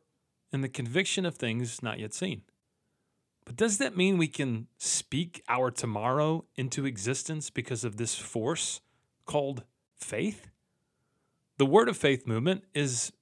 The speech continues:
a mainly Pentecostal movement that came up in the late twentieth century.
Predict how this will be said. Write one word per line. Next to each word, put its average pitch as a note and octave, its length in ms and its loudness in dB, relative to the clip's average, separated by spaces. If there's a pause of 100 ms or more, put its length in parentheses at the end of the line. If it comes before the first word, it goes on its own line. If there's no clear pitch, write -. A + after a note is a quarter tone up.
a C#3 80 -2
mainly A3 400 2
Pentecostal C3 640 -2
movement A2+ 380 -6
that - 160 -8
came C3+ 240 -2
up A#2 320 -2
in B2 40 -2
the A2+ 80 0
late A2+ 220 -2
twentieth G#2+ 380 -6
century. A#2+ 420 -8